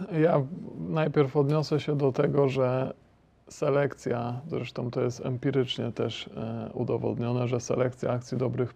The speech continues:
spółek i trzymanie je daje dużo lepsze efekty, e, niż gra na instrumentach pochodnych. Generalnie tego,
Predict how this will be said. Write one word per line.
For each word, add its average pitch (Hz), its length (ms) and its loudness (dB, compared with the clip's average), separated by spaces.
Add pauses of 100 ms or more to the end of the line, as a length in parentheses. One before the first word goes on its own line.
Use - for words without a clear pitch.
spółek 123 460 -2
i 120 60 -2
trzymanie 127 580 0
je 123 280 0
daje 123 320 2
dużo 131 300 2
lepsze 123 420 2
efekty, 127 520 -2 (500)
e, 120 300 -2
niż 127 260 2
gra 127 540 6
na 123 140 -2
instrumentach 123 800 -2
pochodnych. 117 580 0
Generalnie 120 580 2 (360)
tego, 113 400 4